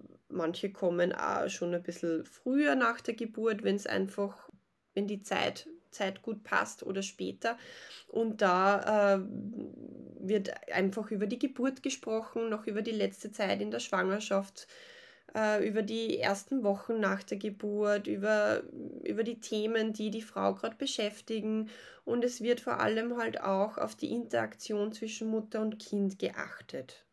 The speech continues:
ja. Also vor allem dann, wenn das Baby dann ein bisschen größer ist, weil in den ersten Wochen, äh, schläft's ja eh noch in der Regel ganz, ganz viel.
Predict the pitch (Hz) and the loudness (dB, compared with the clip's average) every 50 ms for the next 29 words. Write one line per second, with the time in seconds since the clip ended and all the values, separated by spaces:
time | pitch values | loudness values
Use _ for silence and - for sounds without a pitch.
0 | _ _ - 220 208 214 220 220 220 - _ _ _ _ _ _ - - 190 190 | _ _ -12 -10 -8 -8 -8 -10 -14 -18 _ _ _ _ _ _ -12 -8 -6 -6
1 | 190 185 - 175 180 170 170 180 180 202 185 190 185 175 190 185 185 185 180 180 | -6 -6 -6 -2 2 4 4 4 4 4 4 4 4 4 4 4 4 2 2 0
2 | - - - 180 185 180 185 180 170 175 165 - 180 190 196 - - - 262 269 | -2 -4 -2 -2 0 0 0 0 0 0 0 -2 -4 -8 -10 -10 -6 0 0 2
3 | 269 262 - - 240 - - 226 226 226 220 - - 190 185 185 180 185 180 175 | 2 0 0 -2 -2 -2 0 0 0 -2 -2 -4 0 2 2 4 4 2 2 0
4 | 175 180 - - 180 180 - - - 196 190 180 185 190 196 - - - 185 185 | -2 -2 -2 -2 -4 -4 -4 -6 -4 -2 -2 0 -2 -4 -4 -6 -4 -2 0 0
5 | 185 175 - 180 180 180 185 180 - - 175 180 180 - - - - - - - | 0 0 0 0 -2 -2 -2 -4 -6 -4 -2 -2 -4 -4 -8 -10 -6 -6 -6 -6
6 | - - 208 220 220 214 214 - - 190 190 196 - - 202 202 196 202 196 196 | -4 -2 0 0 0 -2 -4 -4 -2 -2 -2 -2 -2 -2 -2 0 0 0 0 0
7 | 190 190 202 202 196 196 175 190 196 196 - - 196 196 196 - - - - 220 | 0 0 0 -2 -2 -2 -2 -2 -2 -2 -2 -2 -2 -2 -4 -6 -8 -4 -4 -4
8 | 196 | -4